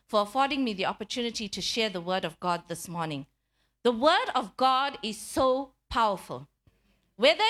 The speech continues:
it is Old Testament or New Testament, it speaks to us today, in our current day. Now, if you look at this time that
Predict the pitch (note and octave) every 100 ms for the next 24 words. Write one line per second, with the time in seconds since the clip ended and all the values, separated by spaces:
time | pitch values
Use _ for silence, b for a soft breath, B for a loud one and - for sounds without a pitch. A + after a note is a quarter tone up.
0 | G#4+ D4 C#4 C#4 - D4 F4+ - D#4+ -
1 | - D#4 D4+ D4 - G#3+ A#3 C#4 D#4 -
2 | A#3 - A3+ A3 - G3 - - - -
3 | - - A#3 G3 F#3+ - - E3+ D#3 D#3+
4 | C#3+ _ _ _ _ _ A3+ A3+ A3 G#3+
5 | - D#4+ D#4 D#4 C#4+ - - G3 D#3+ -
6 | b b A#3+ C4+ C#4+ C#4 D4+ D#4+ A#4+ B4
7 | D4 C#4 - - D4+ C4+ B3 C#4+ _ _
8 | _ _ _ _ - A3 A3+ -